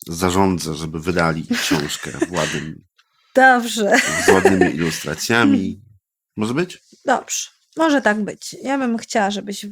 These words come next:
Speaker 2: wydał jakiś dekret
Speaker 1: Dobrze,
Speaker 2: w tej
Speaker 1: jaki?
Speaker 2: kwestii.
Speaker 1: Co byś chciała?
Speaker 2: Żeby wszystko było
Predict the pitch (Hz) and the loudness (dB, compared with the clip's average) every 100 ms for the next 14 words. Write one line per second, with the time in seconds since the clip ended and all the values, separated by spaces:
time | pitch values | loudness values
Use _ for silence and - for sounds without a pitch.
0 | 208 214 214 208 190 180 185 - 190 - | -18 -8 -4 -2 -2 -4 -10 -16 -14 -14
1 | - 185 - - _ _ _ - 101 95 | -14 -18 -18 -20 _ _ _ -14 -10 -10
2 | 73 58 - - 98 78 - - - - | -10 -10 -12 -8 0 0 0 -6 -8 -14
3 | - - _ - - - - - - - | -18 -20 _ -8 -6 -6 -12 -14 -16 -20
4 | _ _ _ _ _ _ - 233 247 - | _ _ _ _ _ _ -6 -4 -2 -4
5 | - - 247 240 226 233 233 226 | -8 0 2 4 2 0 0 -2